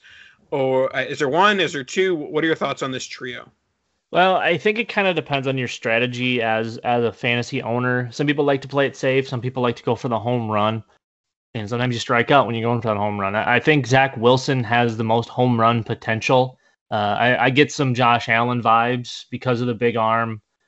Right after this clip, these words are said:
Speaker 2: and he has exploded onto the scene. You know, we, we didn't know much about him, and, and all of a sudden this year he's, he's throwing fastballs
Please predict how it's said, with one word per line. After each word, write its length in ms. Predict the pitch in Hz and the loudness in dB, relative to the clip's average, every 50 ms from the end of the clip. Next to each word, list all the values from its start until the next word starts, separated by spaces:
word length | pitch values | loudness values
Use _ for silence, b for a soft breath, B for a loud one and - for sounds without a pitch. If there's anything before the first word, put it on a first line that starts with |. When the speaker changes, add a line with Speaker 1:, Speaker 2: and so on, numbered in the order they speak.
| _ _ _ _ | _ _ _ _
Speaker 2:
and 460 | 113 113 113 110 107 107 107 107 107 - | -6 -2 -2 -2 -2 -2 -4 -8 -8 -6
he 140 | - 143 143 | 0 2 4
has 220 | 139 143 147 139 | 4 6 6 4
exploded 400 | 143 131 - - 143 135 127 131 | 4 2 2 2 2 4 4 4
onto 200 | 131 127 123 117 | 4 2 2 0
the 120 | 131 123 | -2 -4
scene. 480 | - - - 123 123 123 123 123 120 123 | -4 -2 -2 0 0 0 0 -2 -4 -6
You 100 | 120 117 | -6 -4
know, 140 | 113 117 117 | -4 -2 -2
we, 280 | 113 117 120 123 107 | -2 -2 -4 -4 -6
we 220 | 98 117 123 123 117 | -4 -2 -2 -2 -2
didn't 320 | 113 110 131 127 127 101 | 0 0 0 0 0 2
know 140 | 117 117 120 | 2 2 4
much 260 | 120 120 117 117 - | 4 4 2 2 0
about 320 | 107 107 113 110 113 113 117 | -2 2 4 4 4 4 4
him, 140 | 113 113 | 0 0
and, 240 | 110 107 107 101 - | -2 -4 -4 -6 -6
and 260 | - 107 107 107 104 | -6 -4 -4 -2 0
all 140 | 104 107 110 | 2 2 2
of 80 | 110 110 | 2 0
a 40 | 107 | -2
sudden 300 | - - 120 117 113 113 | 0 0 0 0 0 -2
this 240 | 113 110 - - | -6 -6 -6 -4
year 240 | 123 117 113 113 110 | -4 -4 -4 -4 -4
he's, 320 | 110 107 107 107 - - - b b b b b b b b _ | -6 -6 -8 -10 -12 -18 -20 b b b b b b b b _
he's 220 | 117 101 - - _ _ - - _ | -16 -16 -16 -18 _ _ -20 -6 _
throwing 280 | - 127 123 123 117 | 4 6 6 6 4
fastballs 800 | 107 - 131 120 120 120 - - - 113 117 117 117 107 104 - | 4 2 2 2 2 0 -2 2 4 6 6 6 6 4 0 -6